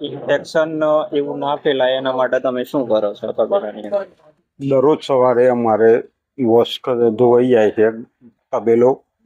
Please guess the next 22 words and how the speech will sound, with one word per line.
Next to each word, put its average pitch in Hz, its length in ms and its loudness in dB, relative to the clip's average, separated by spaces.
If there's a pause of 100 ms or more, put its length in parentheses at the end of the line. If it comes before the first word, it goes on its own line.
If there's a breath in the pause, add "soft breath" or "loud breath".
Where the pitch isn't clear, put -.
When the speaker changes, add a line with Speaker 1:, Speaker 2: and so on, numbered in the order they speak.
(160)
Speaker 2:
બધા 120 300 -6
ગાયો 113 480 2
દરરોજ 127 400 2
નવડાવવાનું, 110 800 2 (260)
માણસો 104 560 -2
નવડાવી 110 400 2
દે 110 200 4
છે, 101 140 -6
દરરોજ 107 360 0
નવડાવે 104 440 2
છે. 104 220 -4 (360)
શિયાળો 131 540 2
હોય 123 280 4
તો 117 140 2
ઓતરા 113 340 2
દિવસે 113 420 0
નવડાવે 104 420 0
છે, 127 380 -4 (1200)
પણ 135 300 0
એ 135 140 2
દરરોજ 127 400 2
ગાયો 113 400 2